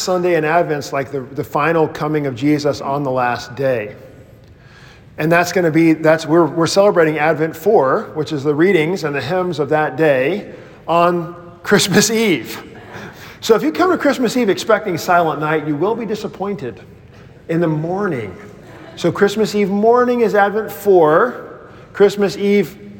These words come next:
regular Christmas Eve evening is all the, all the hits, right? All the regular, expect all the same readings,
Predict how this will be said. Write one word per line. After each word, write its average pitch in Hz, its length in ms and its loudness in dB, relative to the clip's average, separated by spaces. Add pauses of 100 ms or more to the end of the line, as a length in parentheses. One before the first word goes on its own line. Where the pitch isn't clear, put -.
(260)
regular 190 420 4
Christmas 180 380 -2
Eve 180 140 2
evening 165 320 2
is 131 100 -4
all 160 240 4
the, 147 260 0
all 147 200 2
the 139 120 -2
hits, - 440 -6 (320)
right? 139 260 -4
All 151 160 4
the 156 100 2
regular, 156 600 2
expect 190 460 0
all 170 120 0
the 160 60 -6
same 135 240 -8
readings, 208 600 0